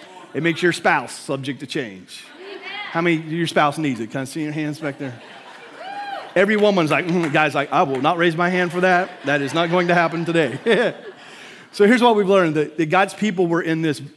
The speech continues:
uh, they were in bondage in Egypt for pushing five hundred years. And God called them out and was bringing them from a place of problem and slavery into a place of prosperity and promise.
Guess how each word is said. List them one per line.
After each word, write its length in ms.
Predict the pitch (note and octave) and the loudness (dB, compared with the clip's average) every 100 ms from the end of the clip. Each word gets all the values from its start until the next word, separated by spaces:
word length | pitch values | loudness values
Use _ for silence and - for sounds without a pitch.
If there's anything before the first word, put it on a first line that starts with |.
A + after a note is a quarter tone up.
| - | -6
uh, 140 | C#3 | -4
they 100 | B2 | 0
were 120 | F#3 | 2
in 80 | D#3 | 0
bondage 420 | B2+ D#3 F3+ D3 | 0 0 2 0
in 100 | C3+ C#3+ | -2 -2
Egypt 380 | D#3 D3+ C3+ | -2 -2 -6
for 480 | - - C#3+ C#3 B2+ - - _ _ | -6 -4 -2 0 -2 -8 -20 _ _
pushing 380 | - G#3+ F3 D3 | 2 2 2 -2
five 280 | E3+ E3 F3+ | 0 0 2
hundred 240 | F3+ C#3 | -2 -2
years. 580 | C3 D3+ G#2+ F#2+ - - _ _ _ _ | 0 0 -2 -8 -16 -20 _ _ _ _
And 200 | C#3+ C#3+ | -4 -2
God 260 | C#3+ F3 F3+ | 0 0 -2
called 320 | - F3 F#3+ | -4 0 2
them 140 | F3 D#3+ | 2 0
out 220 | D3+ C3 | 0 -2
and 80 | C#3 | -8
was 100 | B2 | -6
bringing 400 | C#3+ E3+ E3 D#3+ | -2 0 0 0
them 240 | D3+ C#3 | 0 -2
from 320 | - D3 C#3 - | -2 -4 -4 -4
a 60 | B2+ | -6
place 300 | - D#3+ D3 | -4 -4 -4
of 120 | A#2+ | -6
problem 600 | - E3 F3+ F3 G3+ E3+ - - _ | -2 -2 0 -4 -6 -10 -18 -20 _
and 120 | C3+ B2+ | -8 -6
slavery 720 | - E3+ E3+ C#3 C#3 C3 C#3+ | -2 2 2 2 -2 -2 -6
into 200 | B2+ C#3 | -6 -6
a 40 | |
place 320 | A#2+ D#3 C#3 | -4 -4 -4
of 180 | D3 B2 | -6 -8
prosperity 840 | - D#3 C#3+ - F3 E3+ F3 E3 - - - | -6 -6 -6 -2 0 2 2 -2 -8 -10 -6
and 200 | C3 B2 | -6 -6
promise. 800 | - D#3 D3 A2 G#2+ - - | -2 0 0 -4 -10 -14 -14